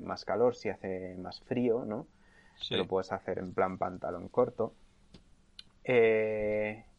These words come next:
Speaker 1: y claro, la verdad es que para viajar esta ropa está muy bien también a la hora de lavar y este tipo de cosas, pues, se secan muy, mucho más rápido. Y,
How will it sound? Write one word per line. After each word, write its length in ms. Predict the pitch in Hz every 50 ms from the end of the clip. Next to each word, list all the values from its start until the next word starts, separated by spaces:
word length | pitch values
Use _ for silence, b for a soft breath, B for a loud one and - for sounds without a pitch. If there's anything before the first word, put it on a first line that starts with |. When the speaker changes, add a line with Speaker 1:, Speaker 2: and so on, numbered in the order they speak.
| _ _ - -
Speaker 1:
y 680 | - 117 107 107 104 104 104 101 101 101 98 98 95 95 -
claro, 280 | - 117 127 123 120
la 100 | 113 101
verdad 180 | 95 92 90 98
es 120 | 98 - -
que 100 | 127 123
para 200 | 135 135 127 123
viajar 420 | 120 110 107 - - 127 123 131 127
esta 560 | 120 117 - - _ _ _ _ - 127 120
ropa 240 | 113 117 104 - 127
está 200 | 120 - - 107
muy 200 | 110 113 107 98
bien 280 | 95 98 104 110 107
también 380 | 95 87 87 90 98 104 104 107
a 80 | 107
la 140 | 107 104 98
hora 180 | 95 98 98 95
de 80 | 95
lavar 600 | 90 90 - - 104 127 139 127 117 117 123 127 b b b b b b b b b -
y 120 | - 101 104
este 220 | 98 - - 107
tipo 240 | - - 98 - 98
de 80 | 92 92
cosas, 240 | - 104 - 120
pues, 180 | - - 113 101
se 80 | 107 98
secan 340 | - 98 95 - 95 98 101
muy, 180 | 98 98 98 90 -
mucho 340 | 104 101 98 95 - -
más 160 | 98 92 90 -
rápido. 480 | - 104 113 - - 98 92 98 143 - b b b b b b b b b b _ _ _ -
Y, 760 | - 120 110 107 104 104 104 101 101 101 101 98 98 95